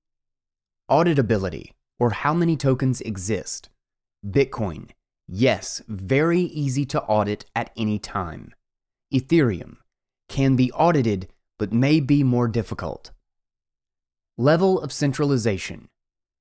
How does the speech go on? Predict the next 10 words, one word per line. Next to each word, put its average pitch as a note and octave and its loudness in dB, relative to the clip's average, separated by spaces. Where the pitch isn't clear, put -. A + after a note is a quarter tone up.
Bitcoin, G#2+ -2
very C#3+ 4
decentralized. A#2 -2
Ethereum, D3+ 2
more B2+ 4
centralized. - -4
Cost D3 0
of C#3+ 0
a D3+ 2
node. B2+ 0